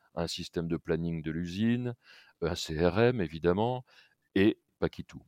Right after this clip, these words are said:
Voilà. Ça, c'était le deuxième point. C'est aussi, heu, ça fait partie de la colonne vertébrale de l'entreprise. Et le troisième, il faut pas oublier qu'on est une industrie, hein, donc on a des machines à faire tourner. Donc on a, heu, développé une stratégie industrielle,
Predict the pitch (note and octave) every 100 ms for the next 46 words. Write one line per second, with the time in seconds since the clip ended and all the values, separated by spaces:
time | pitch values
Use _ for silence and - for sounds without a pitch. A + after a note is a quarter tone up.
0 | - - - - - - _ - A#2 -
1 | - F2 E2 G#2+ F#2 F2 D#2 - F#2 C3
2 | - - - _ - - G2+ F#2+ E2 -
3 | A#2 A2+ F2 E2 - - - - - F2
4 | - G2 F2 D#2+ - D#2 F#2+ F#2 D#2+ E2
5 | D#2 - B2 A#2+ - _ _ _ _ _
6 | _ C#3+ D#3 C3 A2+ F#2+ G2+ F3+ B2 -
7 | F#2 G#2+ G#2+ - F#2 D#2+ F2 F2+ E2 -
8 | - C#3 E3 _ _ D2+ F#2 E2 E2 -
9 | E2 D#2+ D#2+ E2 A2 G2 - G2 - E2+
10 | D#2+ D#2+ F#2 C#3+ - - - - _ _
11 | F#2 G2+ - E2+ F2+ G#2 F#2+ E2+ F#2+ E2+
12 | E2+ - A2+ G#2 - - - F#2 G2 F2+
13 | E2 - - D#2+ E2+ B2 B2+